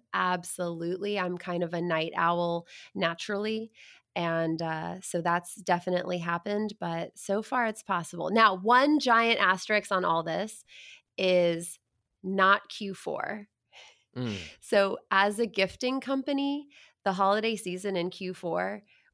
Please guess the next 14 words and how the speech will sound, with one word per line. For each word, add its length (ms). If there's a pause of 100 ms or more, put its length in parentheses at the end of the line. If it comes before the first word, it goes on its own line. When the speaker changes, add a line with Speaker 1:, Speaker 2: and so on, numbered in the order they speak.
(100)
Speaker 1:
we 260
jokingly 640
call 280
it, 100
like, 260
our 260
Olympics 800
and 200
Super 520
Bowl 560
Speaker 2:
<laughs> 80
Speaker 1:
smashed 640
into 320
one. 580